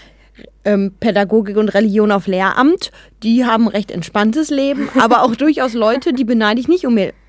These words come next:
Lernpensum, so Maschinenbauer oder Chemieingenieur, die lernen deutlich mehr als ich.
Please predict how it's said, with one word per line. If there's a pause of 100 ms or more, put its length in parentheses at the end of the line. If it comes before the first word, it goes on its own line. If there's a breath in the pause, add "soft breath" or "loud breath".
(100)
Lernpensum,
so
Maschinenbauer
oder
Chemieingenieur, (380 soft breath)
die
lernen
deutlich
mehr
als
ich.